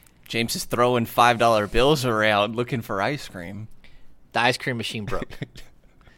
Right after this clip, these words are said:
Speaker 2: So I didn't get my ice cream. So then, like, for two weeks, it was like, "No ice cream tonight?" "No, ice cream machine still broke." They brought the old ice cream machine over from Arco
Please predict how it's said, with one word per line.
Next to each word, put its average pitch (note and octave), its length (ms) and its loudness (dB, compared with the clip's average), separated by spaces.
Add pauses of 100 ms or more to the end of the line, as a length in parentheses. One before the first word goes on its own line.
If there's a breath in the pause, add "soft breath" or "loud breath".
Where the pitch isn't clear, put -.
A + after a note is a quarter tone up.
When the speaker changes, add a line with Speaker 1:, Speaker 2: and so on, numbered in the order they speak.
(120)
Speaker 2:
So C3 380 6
I B2+ 140 6
didn't D3+ 160 4
get D3+ 80 0
my C#3+ 220 0
ice E3 160 2
cream. F2 260 -12
So - 300 0
then, A#2 280 0 (220)
like, G2+ 340 -6
for B2 140 -6
two - 240 -6
weeks, D3 540 -4 (320 soft breath)
it - 20 -18
was A2 140 -12
like, G#2+ 320 -8
"No A2 200 -4
ice A2 160 -2
cream C#3+ 200 -10
tonight?" D3 320 -8
"No, G2+ 260 -8 (160)
ice G2 180 -12
cream A2 200 -12
machine G2+ 240 -12
still G#2+ 180 -8
broke." F#2 360 -8 (720 soft breath)
They C3+ 160 -4
brought B2+ 400 -2
the B2+ 100 -2 (100)
old C3+ 440 0
ice A#2+ 200 -4
cream B2 300 -8
machine A2+ 420 -8
over G#2 280 -6
from G2 260 -10 (120)
Arco G2 500 -6